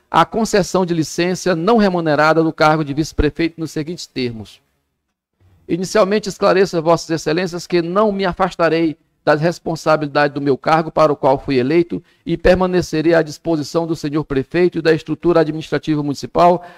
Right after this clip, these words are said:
auxiliando quando oportunizado discutir e definir individualmente ou em conjunto as ações para executar o plano governo, o plano de governo e melhorias para o município de Caxias.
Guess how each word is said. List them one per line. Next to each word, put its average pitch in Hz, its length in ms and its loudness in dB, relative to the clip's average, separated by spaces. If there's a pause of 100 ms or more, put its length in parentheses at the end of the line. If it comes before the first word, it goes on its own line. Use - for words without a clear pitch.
(140)
auxiliando 214 540 0
quando 208 180 0
oportunizado 175 800 -2
discutir 185 540 -10
e 180 40 -8
definir 170 600 -4 (200)
individualmente 190 840 0
ou 196 120 6
em 185 100 2
conjunto 175 440 -4
as 170 120 -2
ações 170 420 -6
para 175 320 -2 (400)
executar 175 880 0
o 175 140 0
plano 208 560 2
governo, 175 760 0
o 156 140 -8
plano 180 260 2
de 175 100 -8
governo 165 420 0
e - 20 -4
melhorias 165 420 -2
para 156 160 -4
o - 20 -6
município 151 280 -12
de - 80 -20
Caxias. 120 420 -8